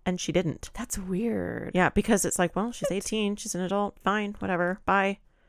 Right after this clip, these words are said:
Speaker 1: And
Speaker 2: Maybe
Speaker 1: just
Speaker 2: she'll come around is
Speaker 1: Yeah.
Speaker 2: probably what she thought. "Oh, it's just a phase. She's probably
Speaker 1: Yeah.
Speaker 2: just being
Speaker 1: Nope,
Speaker 2: rebellious."
Speaker 1: she left.
Speaker 2: Damn, that's
Speaker 1: Then a
Speaker 2: crazy.
Speaker 1: year later, her dad dies.
Speaker 2: Oh.
Speaker 1: And his
Speaker 2: Well, it's
Speaker 1: estate
Speaker 2: probably
Speaker 1: was
Speaker 2: not like she cared, I
Speaker 1: Yeah.
Speaker 2: guess.
Speaker 1: His estate was left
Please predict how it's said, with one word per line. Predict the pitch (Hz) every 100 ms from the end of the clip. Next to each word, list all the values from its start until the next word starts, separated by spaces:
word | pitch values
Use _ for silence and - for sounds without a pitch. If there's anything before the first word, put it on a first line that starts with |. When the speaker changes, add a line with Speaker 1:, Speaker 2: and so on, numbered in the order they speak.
| _ _ _ -
Speaker 1:
And | -
Speaker 2:
Maybe | 165 170
Speaker 1:
just | 185
Speaker 2:
she'll | 165
come | 180 165
around | 175 170 151 160 160
is | 160
Speaker 1:
Yeah. | 180
Speaker 2:
probably | 160 147
what | 143
she | - 196
thought. | 156
"Oh, | 226 226
it's | 233
just | 226 247
a |
phase. | - 240 226 220 220 220 -
She's | 196 196
probably | 196
Speaker 1:
Yeah. | 180 151
Speaker 2:
just |
being | 160 202
Speaker 1:
Nope, |
Speaker 2:
rebellious." | 196 196 185 214 185 175 175
Speaker 1:
she | - - 185
left. | 185 147 - - -
Speaker 2:
Damn, | 269 320 330 202 165
that's | 247 - -
Speaker 1:
Then | -
a |
Speaker 2:
crazy. | - 427 480 - -
Speaker 1:
year | 160 190 262
later, | 330 202 160 156 165 226 254 - - _
her | - 233
dad | 190 165 147
dies. | 139 - 196 202 - -
Speaker 2:
Oh. | 269 208 190 190 185 185 - -
Speaker 1:
And | 185 196
his | 175
Speaker 2:
Well, | 160 147
it's |
Speaker 1:
estate | 202 240
Speaker 2:
probably | 175 156
Speaker 1:
was |
Speaker 2:
not | 165
like | 160 160
she | 156
cared, | 170 165 151 147
I | 240
Speaker 1:
Yeah. | 180 139 147
Speaker 2:
guess. | 165 - - - - - -
Speaker 1:
His | 226 208
estate | 202 - 180 190
was | 233 -
left | 185 185 -